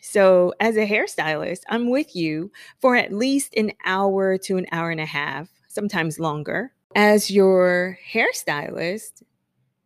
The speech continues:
I'm not just sitting there doing your hair. We are having conversations. We're talking about the kids. We're talking about the husband.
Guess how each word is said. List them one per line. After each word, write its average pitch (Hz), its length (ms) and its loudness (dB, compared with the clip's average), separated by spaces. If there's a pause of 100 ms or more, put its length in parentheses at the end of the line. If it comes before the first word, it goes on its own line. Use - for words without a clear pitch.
(560)
I'm 262 160 4
not 427 220 2
just 269 220 -2
sitting 247 300 0
there 175 160 0
doing 170 340 -4
your 151 120 -6
hair. 160 600 -8 (320)
We 220 380 0
are 151 480 -2 (240)
having 160 460 -2
conversations. - 1000 -10
We're 220 200 2
talking 160 400 -4
about 147 280 -8
the - 80 -10
kids. 285 520 0 (420)
We're 185 120 2
talking 165 360 0
about 156 300 -2
the 160 80 0
husband. 247 600 2